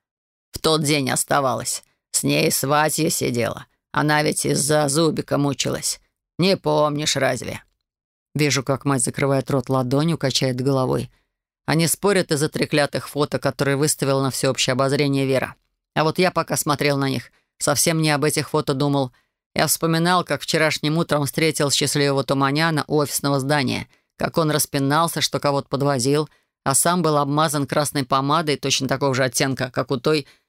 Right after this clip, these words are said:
которая в тот день украшала губы Марии. Каковы шансы, что он подвозил именно ее?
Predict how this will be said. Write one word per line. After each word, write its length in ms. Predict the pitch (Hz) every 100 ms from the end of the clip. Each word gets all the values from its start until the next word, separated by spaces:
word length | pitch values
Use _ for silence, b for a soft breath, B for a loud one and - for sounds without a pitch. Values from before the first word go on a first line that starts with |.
| _
которая 400 | - 147 170 151
в 40 | 135
тот 180 | 151
день 240 | 139 147 131 -
украшала 500 | 139 143 - 135 135
губы 240 | 135 131
Марии. 420 | 139 143 - 120 - _ _
Каковы 320 | - 151 185 185
шансы, 380 | - 151 -
что 200 | 139 -
он 100 | 147
подвозил 440 | 131 139 147 139 147
именно 320 | - 139 139
ее? 360 | 147 160 123